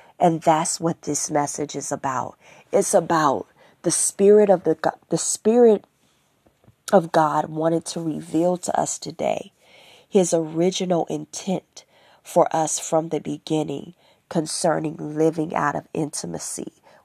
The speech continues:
with him and all that it creates in our lives and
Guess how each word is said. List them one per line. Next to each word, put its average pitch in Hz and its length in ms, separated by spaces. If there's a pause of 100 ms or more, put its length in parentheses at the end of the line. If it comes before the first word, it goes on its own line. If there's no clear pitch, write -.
with 156 280
him - 260 (760)
and 165 180 (100)
all 175 400
that 160 180
it - 120
creates - 560
in - 100
our 62 200
lives - 480
and - 120